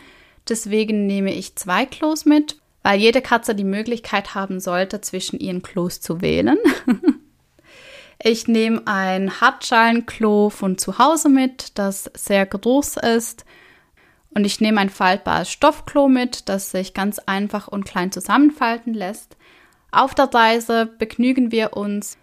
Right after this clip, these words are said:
mit einem sogenannten Pee-Pad, mit einer Windel. Und am Urlaubsziel angekommen gibt's dann immer das gewohnte Einstreu. Bitte die Schaufel nicht vergessen und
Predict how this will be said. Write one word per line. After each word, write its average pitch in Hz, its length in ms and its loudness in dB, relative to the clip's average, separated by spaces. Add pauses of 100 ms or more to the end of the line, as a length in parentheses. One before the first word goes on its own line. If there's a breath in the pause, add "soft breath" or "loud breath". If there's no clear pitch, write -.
(160)
mit 196 80 2
einem 185 180 2
sogenannten 180 520 -2
Pee-Pad, 269 800 2
mit 190 120 -10
einer 175 280 -4
Windel. 285 480 2 (500 soft breath)
Und 208 560 -2
am 196 160 -2
Urlaubsziel 220 760 0
angekommen 208 920 -2
gibt's - 320 -12
dann 190 200 -4
immer 190 220 -4
das 185 220 -8
gewohnte 185 520 -8
Einstreu. 247 720 2 (1700 soft breath)
Bitte 240 240 4
die 202 340 -4
Schaufel 302 460 4
nicht 320 180 6
vergessen 262 760 0 (580)
und 220 720 -2